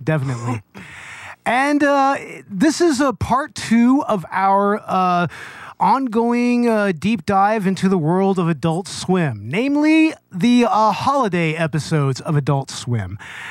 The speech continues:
Speaker 1: Now, if you remember last year, we did pretty much, uh, five of the, uh,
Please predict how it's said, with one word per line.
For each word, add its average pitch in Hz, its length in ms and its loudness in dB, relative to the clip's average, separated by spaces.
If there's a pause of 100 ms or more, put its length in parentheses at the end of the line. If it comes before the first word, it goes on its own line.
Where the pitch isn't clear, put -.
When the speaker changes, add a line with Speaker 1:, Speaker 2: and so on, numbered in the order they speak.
(160)
Speaker 1:
Now, 202 180 0
if 196 160 -2
you 226 100 2
remember 349 320 2
last 208 460 0
year, 208 300 2
we 190 240 -2
did 185 520 0
pretty 320 300 0
much, 233 540 -2
uh, 180 360 0
five 196 760 0
of 170 360 0
the, 170 360 2
uh, 165 220 2